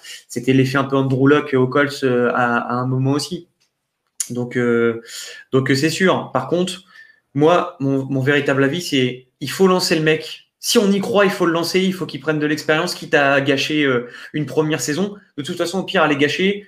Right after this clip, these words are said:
le pic est plus haut l'année d'après, et du coup, on continuera à l'entourer.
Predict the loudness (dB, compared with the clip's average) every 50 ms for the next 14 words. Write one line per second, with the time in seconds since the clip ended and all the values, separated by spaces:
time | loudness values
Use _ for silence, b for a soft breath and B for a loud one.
0 | _ _ -2 0 0 0 -2 -6 -4 -2 -2 -4 -2 -2 0 0 2 2 0 0
1 | 0 0 0 0 2 2 2 2 2 2 -2 -6 -14 _ -6 -4 -4 -2 -4 -4
2 | -4 -2 -4 -2 -4 -6 -6 -6 -4 -2 -2 -2 0 0 0 -2 -2 -4 -6 -6
3 | -4 -4 -4